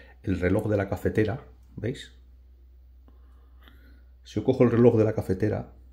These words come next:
¿veis? Incluso aquí el, el, el, el, el manual focus te permite, ¿veis cómo lo, cómo lo re-, veis, veis cómo estoy, cómo estoy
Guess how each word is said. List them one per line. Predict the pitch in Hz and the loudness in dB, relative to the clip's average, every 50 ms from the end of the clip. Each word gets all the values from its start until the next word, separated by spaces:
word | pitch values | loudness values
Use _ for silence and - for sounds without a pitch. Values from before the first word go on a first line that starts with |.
| - - - - - - - - - - - - - - - - - - - - - - - - | -20 -20 -20 -20 -20 -20 -20 -20 -20 -20 -20 -20 -20 -20 -20 -20 -20 -20 -20 -20 -20 -20 -12 -8
¿veis? | 104 113 131 - - - - - - - - - - - - - - - - - - - - | -6 -6 -6 -8 -12 -20 -20 -20 -20 -20 -20 -20 -20 -20 -20 -20 -20 -20 -20 -20 -16 -8 -6
Incluso | 98 90 - 120 - - | -4 -4 -4 0 2 2
aquí | 127 120 - - 123 120 | 2 2 2 2 4 4
el, | 113 110 - - | 4 4 2 0
el, | 101 95 95 92 107 | 0 0 0 0 0
el, | 95 92 87 87 87 - - | 0 0 0 -2 -4 -6 -6
el, | - 98 90 87 87 87 90 95 - - | -6 -4 -4 -4 -4 -4 -6 -8 -10 -8
el | - 98 90 | -6 -4 -2
manual | 92 95 95 98 113 127 156 - | 0 0 2 2 2 2 2 0
focus | - 131 120 - - 123 120 - | 0 -2 -2 -2 -4 -8 -8 -6
te | - 107 | -6 -4
permite, | - 92 92 98 110 107 - - 107 135 - - - - - - - - - - - - | -2 0 0 0 0 -2 -2 -4 -6 -6 -6 -10 -18 -20 -20 -20 -20 -20 -20 -20 -14 -10
¿veis | - 135 - | -10 -10 -8
cómo | - 123 117 113 | -4 -2 0 0
lo, | 110 107 104 104 98 101 101 - - - - | 0 0 -2 -4 -6 -8 -10 -14 -18 -18 -10
cómo | - 101 101 98 | -6 -4 -2 0
lo | 98 95 | 2 2
re-, | 92 101 98 - - | 2 0 -2 -2 0
veis, | 110 - - - - - | 0 0 0 -2 -2 0
veis | 123 127 | 0 0
cómo | - - 131 123 113 110 | 0 0 -2 -2 -2 -4
estoy, | - - - 117 110 110 107 104 101 101 101 - - - - - - - - - - - - - - - - - - - - - - - - - | -4 -6 -4 -2 -2 -2 -2 -2 -4 -6 -8 -12 -18 -20 -20 -20 -20 -20 -20 -20 -20 -20 -20 -20 -20 -20 -20 -20 -20 -20 -20 -20 -20 -20 -18 -8
cómo | - 95 98 | -6 -4 -4
estoy | 95 - - 107 101 101 104 101 90 92 | -4 -4 -2 -2 0 0 0 0 -2 -4